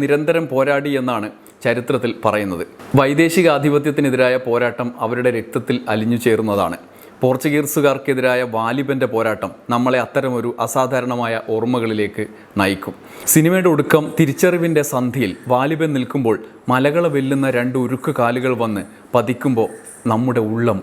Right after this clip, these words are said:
കുലുങ്ങും. സഹ്യനെ പോലെ നിൽക്കുന്ന പ്രതിയോഗിയുടെ മുന്നിലേക്ക് വാലിബൻ്റെ കരുത്ത് പ്രയോഗിക്കപ്പെടാൻ പോവുകയാണ്. അവിടെ ചമതകൻ തൻ്റെ എല്ലിച്ച ശരീരവുമായി കരുത്തിനെ തോൽപ്പിക്കുന്ന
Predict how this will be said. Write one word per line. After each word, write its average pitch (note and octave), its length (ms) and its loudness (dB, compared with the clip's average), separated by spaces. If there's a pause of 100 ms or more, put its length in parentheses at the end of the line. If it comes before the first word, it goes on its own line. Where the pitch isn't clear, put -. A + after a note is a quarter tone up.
(140)
കുലുങ്ങും. G#2 340 0 (440)
സഹ്യനെ C3+ 420 2
പോലെ B2+ 260 2
നിൽക്കുന്ന A#2+ 280 -2 (100)
പ്രതിയോഗിയുടെ B2 680 2
മുന്നിലേക്ക് A2+ 480 0 (320)
വാലിബൻ്റെ B2 580 0
കരുത്ത് A2+ 400 0
പ്രയോഗിക്കപ്പെടാൻ A2+ 720 -2 (160)
പോവുകയാണ്. F#2+ 460 0 (760)
അവിടെ D3+ 260 4 (220)
ചമതകൻ C3+ 460 0 (220)
തൻ്റെ B2+ 320 0
എല്ലിച്ച C#3 340 0 (120)
ശരീരവുമായി B2+ 640 0 (180)
കരുത്തിനെ B2 480 0
തോൽപ്പിക്കുന്ന B2+ 520 0